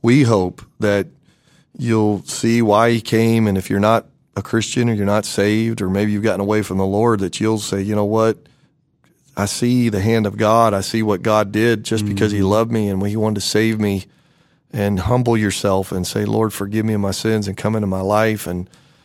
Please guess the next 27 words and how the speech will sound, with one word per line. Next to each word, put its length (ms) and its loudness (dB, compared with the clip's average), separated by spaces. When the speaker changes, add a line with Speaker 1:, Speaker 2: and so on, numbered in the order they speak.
Speaker 1:
and, 220 -6
and 180 -6
change 400 2
me. 280 -2
If 140 -12
you 120 0
love 160 4
me 100 0
that 220 2
much 260 0
to 100 -8
go 140 0
to 80 0
that 240 2
length, 560 -2
I'm 80 -2
gonna 120 2
love 200 2
you 100 0
back 320 4
and 80 -4
give 80 -2
my 80 0
life 320 0
to 80 -6
you." 220 -6
Speaker 2:
Absolutely. 680 -6